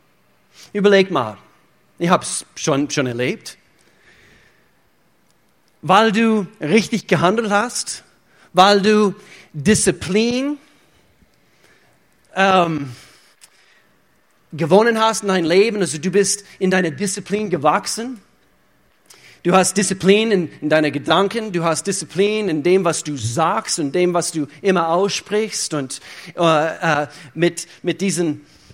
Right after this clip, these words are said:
Fleisch, so wie die Bibel es nennt, du hast es,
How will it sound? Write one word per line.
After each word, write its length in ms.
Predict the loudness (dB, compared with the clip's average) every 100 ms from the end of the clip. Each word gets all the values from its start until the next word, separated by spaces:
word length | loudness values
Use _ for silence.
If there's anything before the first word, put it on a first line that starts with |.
| _ _ _ -14
Fleisch, 720 | 0 2 4 2 -4 -10 -14 _
so 180 | -6 -4
wie 100 | -2
die 80 | -2
Bibel 240 | -2 0
es 180 | -2 0
nennt, 460 | 0 0 -4 -14 -16 _ _ _ _ _
du 140 | 0
hast 260 | 2 0 0
es, 300 | -2 -4 -6